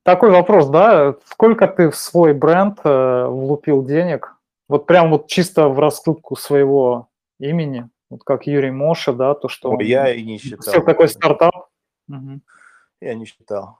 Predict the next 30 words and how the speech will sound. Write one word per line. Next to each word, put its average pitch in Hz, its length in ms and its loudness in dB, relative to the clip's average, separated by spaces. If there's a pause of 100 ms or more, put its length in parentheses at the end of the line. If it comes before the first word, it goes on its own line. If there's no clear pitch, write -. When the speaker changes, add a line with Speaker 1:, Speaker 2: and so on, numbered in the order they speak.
Speaker 2:
я 101 200 -14
не 104 100 -14
считал, 208 600 -2
но 113 680 -6 (360)
Speaker 1:
Ну, 262 120 4
оценочно. 147 680 0 (520)
Speaker 2:
Не 110 220 -12
знаю, 95 360 -18 (340)
я 98 160 -20
не 98 120 -20
знаю, 101 440 -12
ну, 107 420 -16 (320)
понятия 104 420 -20
не 50 140 -20
имею. - 580 -20
Я 151 220 0
за-, 175 160 -8
я 170 220 -2
подал 180 360 -2
на 120 60 -4
регистрацию 120 680 -14 (240)
сейчас 120 480 -16
торговой 120 380 -8
марки 175 300 -6
Юрий 120 220 -14
Моша, 113 440 -16 (680)
вот, - 300 -20 (180)
в, 113 920 -18 (140)
в 110 40 -20
бюро 113 440 -4